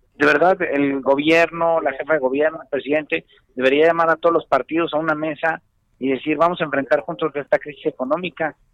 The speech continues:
Lo que ellos están viendo es cómo dividir y yo veo, pues, cómo se aferran a su huertito,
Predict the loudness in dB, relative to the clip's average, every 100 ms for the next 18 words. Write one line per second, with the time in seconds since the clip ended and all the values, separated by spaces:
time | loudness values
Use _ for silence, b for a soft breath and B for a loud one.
0 | _ _ -2 -2 2 0 2 0 -2 -4
1 | -2 0 2 2 2 0 0 2 2 2
2 | 2 4 2 2 -6 _ _ _ _ _
3 | _ -4 0 2 2 2 2 4 6 4
4 | 0 _ _ -10 -10 -20 -6 -2 4 4
5 | 6 4 2 0 -4 0 4 6 8 6
6 | 4 4 4 2 0 -4 2 2 2 -6
7 | -8 -8